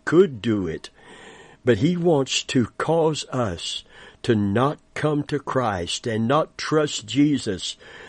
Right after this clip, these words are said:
that our sins be forgiven. He doesn't want to be alone with his, uh, f-, with his demon hordes in hell. He wants to take everyone that he can to hell with him.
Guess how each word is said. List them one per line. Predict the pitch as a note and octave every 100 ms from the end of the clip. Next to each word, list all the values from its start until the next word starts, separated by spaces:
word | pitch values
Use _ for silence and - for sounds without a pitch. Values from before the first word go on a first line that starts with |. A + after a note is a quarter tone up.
| -
that | A#2+ A#2
our | A2
sins | G#2 - C3 B2+ G#2
be | G2+ A#2+
forgiven. | A#2+ A2 A2 G2 F#2 F2 - - - - -
He | - D#3+
doesn't | C#3 C3+ A2 B2+ C3
want | B2 B2 -
to | B2+
be | A2 A#2
alone | G#2+ A2 B2+ C3 G#2+ E2 E2+ D#2+ - - - -
with | B2 C3 G#2
his, | C3 B2+ G#2+ - - -
uh, | D3
f-, | A2+ - - - F3+ - C#3
with | C3+
his | A#2+ C3 G2
demon | F#2+ B2+ C#3 C#3 A#2 A2+
hordes | A2+ D3 D3 A2 G#2 A#2+
in | A2
hell. | G#2+ A#2+ C3 C3 F#2+ E2+ - - -
He | C#3+ C3+
wants | C3+ C#3 C3+ -
to | C#3
take | - D3 C3 - -
everyone | B2+ B2 A2+ A#2 C3 B2 A#2+ A2 B2 G2+ F2 F2 - - -
that | A#2 F#2
he | G#2+
can | F#2 - C#3 A2 G#2
to | - A2+
hell | F#2+ A2+ G2+ F#2+ - - -
with | A#2 A#2+
him. | A2 F#2 C#2+